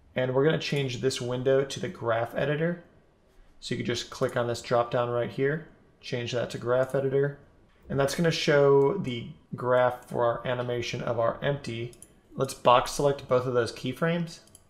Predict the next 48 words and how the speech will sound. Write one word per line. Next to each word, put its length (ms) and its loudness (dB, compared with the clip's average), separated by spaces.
You 100 -8
could 100 2
right 280 2
click 460 -2
and 100 -4
let's 200 -2
go 100 0
to 100 0
interpolation 800 -2
mode, 360 0
turn 220 -2
it 140 -2
to 60 -4
Bezier. 580 0
And 120 -6
now 200 6
if 80 -10
we 80 0
watch 360 4
it, 80 -2
you 80 -2
could 100 0
already 320 4
notice 560 -2
that 180 -2
it 160 -2
is 680 -2
a 40 0
little 300 2
bit 260 0
more 680 0
interesting. 560 0
It 160 -2
kinda 240 -2
speeds 760 -2
up, 340 6
but 160 8
it 80 2
is 180 2
slowing 480 2
down 240 4
at 80 0
the 80 0
bottom 320 4
and 140 -6
we 80 -2
don't 300 0
want 260 0